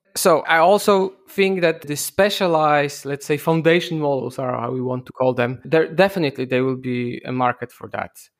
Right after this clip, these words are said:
Uh, and, uh, the one example could be this, uh, Met Palm two, I think now we have. So for medical applications, for computer vision, definitely I see, you know, Stable Diffusion being trained on some,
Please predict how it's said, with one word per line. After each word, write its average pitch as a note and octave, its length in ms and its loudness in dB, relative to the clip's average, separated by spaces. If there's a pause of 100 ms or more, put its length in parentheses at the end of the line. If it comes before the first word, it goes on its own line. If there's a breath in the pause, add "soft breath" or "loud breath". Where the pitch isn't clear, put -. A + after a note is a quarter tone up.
(320 soft breath)
Uh, - 40 0
and, D#3 340 2 (160)
uh, D#3+ 180 4
the E3+ 140 4
one E3+ 220 4
example F#3+ 680 0
could D#3+ 240 -4
be E3+ 160 0
this, D#3 340 -2
uh, D3 200 2
Met D#3 340 2
Palm D#3+ 420 2 (240)
two, C#3+ 280 -2
I C3 80 -2
think D3+ 300 -8
now D#3+ 200 -2
we E3 140 -4
have. E3+ 360 -4 (120)
So C3+ 180 -2
for C3+ 180 -4
medical D#3+ 460 2
applications, E3 800 -2
for D3+ 560 2 (240 loud breath)
computer F#3+ 500 2
vision, E3 560 4 (360)
definitely D#3 600 2
I D3 100 2
see, C#3+ 760 -2 (100)
you - 100 -6
know, A#2+ 180 2
Stable C#3 460 2
Diffusion B2+ 880 2
being C3 480 0 (160)
trained B2+ 340 0
on B2 120 -4
some, B2 340 -2